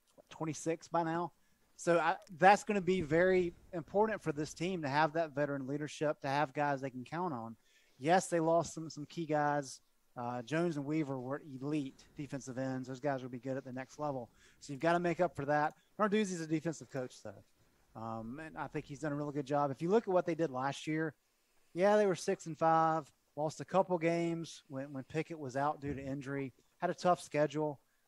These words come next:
uh, a couple one-point losses as well. So I, I think Pitt's gonna be really good. They've got some guys, you know, Taysir Mack, for example. Uh, you know, I think he had surgery right before the year began last year.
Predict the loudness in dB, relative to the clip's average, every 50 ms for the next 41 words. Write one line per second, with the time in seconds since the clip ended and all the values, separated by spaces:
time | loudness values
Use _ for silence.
0 | -10 -6 -6 -6 -2 0 0 0 0 0 0 0 -2 -2 -4 -6 -6 -6 -4 -4
1 | -2 -2 -2 -4 -6 -8 -12 -12 -12 -14 -10 -6 -4 -4 -2 -2 -4 -4 -8 _
2 | _ _ _ _ _ _ _ -6 -6 -6 -6 -6 -8 -6 -6 -4 -2 0 0 2
3 | 4 2 2 2 0 0 0 0 0 -2 -2 -2 0 2 2 2 2 2 0 -2
4 | -2 0 0 0 0 2 2 2 0 0 -4 -12 -10 -8 -8 -6 -2 -2 -4 -4
5 | -4 -8 -4 0 2 4 4 4 4 2 0 -4 -8 -10 -10 -10 -8 -6 -6 -6
6 | -4 -2 -2 -2 -2 -4 -4 -8 -10 -10 -6 -4 -4 -4 -4 -4 -4 -4 -4 -6
7 | -8 _ _ _ _ _ _ _ -10 -8 -6 -6 -4 -6 -6 -6 -8 -10 _ _
8 | _ -16 -14 -12 -10 -10 -10 -10 -6 -4 -4 -4 -4 -4 -4 -4 -4 -4 -4 -6
9 | -4 -2 -4 -4 -4 -6 -8 -4 -2 -2 -2 -2 -2 -2 -2 -2 -2 -2 -4 -4
10 | -2 -2 -2 -2 -2 -2 0 -2 -2 -4 -6 -6 -4 -4 -4 -4 -6